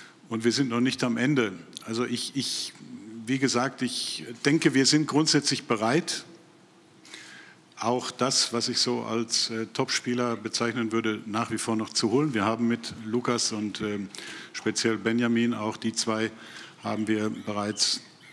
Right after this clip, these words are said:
nicht nur gute, sondern auch ohne Frage teure Spieler verpflichtet. Und, ähm, wir sind auf gewissen Positionen jetzt noch, äh,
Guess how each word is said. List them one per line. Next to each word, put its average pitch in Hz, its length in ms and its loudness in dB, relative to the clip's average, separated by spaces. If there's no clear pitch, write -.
nicht 135 280 0
nur 117 300 2
gute, 143 300 2
sondern 117 340 2
auch 113 180 -2
ohne 117 240 2
Frage 110 360 -4
teure 127 320 -2
Spieler 139 300 -2
verpflichtet. 143 640 -4
Und, 104 400 -2
ähm, 101 460 -2
wir 110 440 0
sind 120 300 0
auf 110 200 -4
gewissen 113 340 0
Positionen 113 720 -2
jetzt 110 240 0
noch, 107 300 -6
äh, 104 280 -4